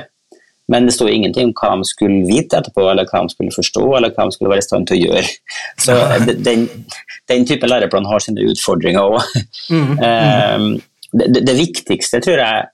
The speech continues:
Speaker 1: eh, er at lærere jobber med læreplan, sant? Samarbeider om læreplan, setter seg ned og leser og fortolker læreplan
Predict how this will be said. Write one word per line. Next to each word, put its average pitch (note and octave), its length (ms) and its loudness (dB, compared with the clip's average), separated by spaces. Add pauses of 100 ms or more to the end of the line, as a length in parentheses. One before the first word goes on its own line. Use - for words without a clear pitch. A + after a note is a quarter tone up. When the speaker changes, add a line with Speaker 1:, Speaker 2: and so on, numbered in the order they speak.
(120)
Speaker 1:
eh, A2+ 360 2 (240)
er A2 100 2 (240)
at G#2 140 -2 (200)
lærere A2+ 380 0 (100)
jobber B2+ 400 0
med A#2 220 0
læreplan, B2 600 0
sant? C#3 260 -4 (340)
Samarbeider F#2+ 720 0
om A#2+ 240 0
læreplan, C3 480 0 (400)
setter C3+ 240 -2
seg G2+ 160 -2
ned G2 220 0
og G2+ 100 2
leser A2+ 480 -2
og - 80 -6
fortolker - 560 -2
læreplan A#2+ 540 0